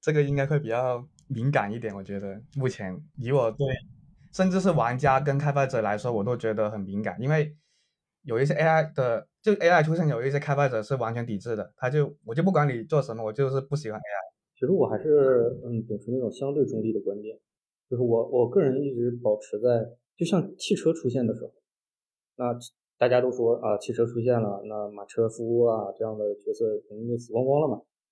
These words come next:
Speaker 2: 但是他依然创造了更新、更，更有创新的这样的形式吧。人，人的生存，生存能力还是，适应能力还是强的，不然人类也不能这么多嘛。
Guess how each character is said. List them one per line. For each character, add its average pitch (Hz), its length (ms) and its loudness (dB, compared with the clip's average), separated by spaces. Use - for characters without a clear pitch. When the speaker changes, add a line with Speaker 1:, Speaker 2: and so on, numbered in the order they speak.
Speaker 2:
但 151 100 0
是 156 80 0
他 156 100 2
依 151 120 2
然 135 200 2
创 131 220 0
造 135 80 4
了 123 160 4
更 131 100 0
新、 120 520 0
更， 113 360 0
更 180 140 0
有 120 160 4
创 165 180 0
新 143 220 0
的 156 140 4
这 120 120 -4
样 117 160 -2
的 107 60 -2
形 113 300 -20
式 147 220 -8
吧。 - 100 -10
人， 135 320 2
人 123 240 0
的 240 80 4
生 208 180 -2
存， 190 220 -2
生 - 240 -8
存 190 100 -4
能 120 140 -4
力 147 160 -4
还 123 60 -6
是， 131 260 -8
适 - 160 -6
应 147 80 0
能 123 100 -4
力 131 140 -8
还 113 80 -6
是 123 100 -12
强 120 200 -16
的， 135 180 -20
不 117 100 0
然 117 60 0
人 117 140 0
类 135 120 6
也 120 80 2
不 - 80 -4
能 117 140 -6
这 123 80 -8
么 117 100 -8
多 113 200 0
嘛。 135 180 -8